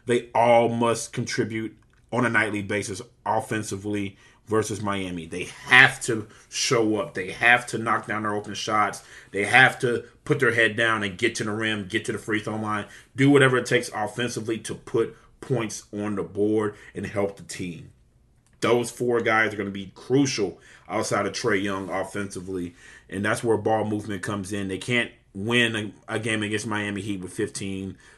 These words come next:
team assists. They can't. Has to be north of twenty,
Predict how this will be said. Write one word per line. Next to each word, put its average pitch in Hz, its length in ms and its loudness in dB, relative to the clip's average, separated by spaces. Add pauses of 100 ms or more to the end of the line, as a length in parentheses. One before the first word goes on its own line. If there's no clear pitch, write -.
(140)
team 104 260 -2
assists. 87 420 -6
They 92 140 -6
can't. 90 380 -6 (380)
Has 113 280 0
to 113 60 -8
be 107 420 -4 (300)
north 101 360 0
of 98 140 -10
twenty, 101 500 -6